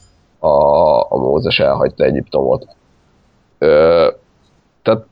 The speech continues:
tehát, és, és az, hogy ezek a kulcsmomentumok hiányoztak, az, az, az elég nagy hibája a filmnek. Ami miatt nem tett tönkre az egészet, ö, az szerintem az volt, hogy ugye ismertem a történetet, tudtam, hogy hol fog kifutni nyilván. Ö,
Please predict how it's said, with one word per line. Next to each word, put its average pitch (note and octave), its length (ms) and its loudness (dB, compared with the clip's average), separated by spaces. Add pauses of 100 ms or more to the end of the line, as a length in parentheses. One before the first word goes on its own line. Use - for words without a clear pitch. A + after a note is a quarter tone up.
tehát, - 300 -4
és, - 180 -2
és - 360 -2
az, C3 300 -2
hogy G#2+ 140 -2
ezek B2+ 320 0
a G2+ 80 -8
kulcsmomentumok G2+ 760 -2
hiányoztak, G#2+ 760 0
az, G2 380 0 (480)
az, F#2+ 460 -2
az G#2+ 280 -2
elég A2 240 0
nagy F2+ 280 0
hibája E2 440 0
a - 60 -2
filmnek. F#2+ 520 -2
Ami C3 260 0
miatt B2+ 320 2
nem C3+ 200 0
tett C3 300 -2
tönkre A2+ 360 0
az A2+ 220 -2
egészet, A2 600 0 (840)
ö, G2 260 0
az G#2 180 0
szerintem G#2+ 440 -2
az A2 200 0
volt, G2 260 0
hogy G2+ 140 0
ugye G2 140 0
ismertem G2+ 460 0
a F2 80 0
történetet, F2 760 -2
tudtam, G2 320 -2
hogy F#2+ 120 -2
hol A2 220 0
fog - 180 -4
kifutni G2 500 -2
nyilván. E2 560 -2
Ö, E2+ 260 2